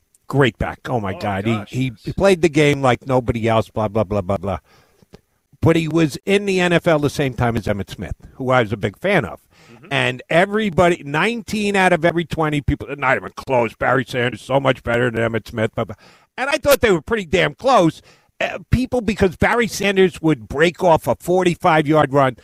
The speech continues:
Speaker 1: they look past the fact that he'd lose three or four yards, that he'd run around and go backwards and try and use his block. Emmitt just went straight ahead, got first downs, got into the end zone. He'd always score more touchdowns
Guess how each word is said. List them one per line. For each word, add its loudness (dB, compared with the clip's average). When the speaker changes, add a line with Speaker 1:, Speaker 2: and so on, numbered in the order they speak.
Speaker 1:
they 2
look -4
past 0
the -6
fact -2
that 0
he'd 0
lose -2
three -2
or 0
four -4
yards, -6
that 0
he'd -4
run 0
around 0
and -6
go -2
backwards 0
and -2
try -2
and -4
use -2
his -2
block. 0
Emmitt -2
just -2
went -2
straight -2
ahead, 0
got -2
first 2
downs, 2
got -2
into -2
the -2
end 0
zone. 0
He'd -4
always 0
score 0
more 0
touchdowns 0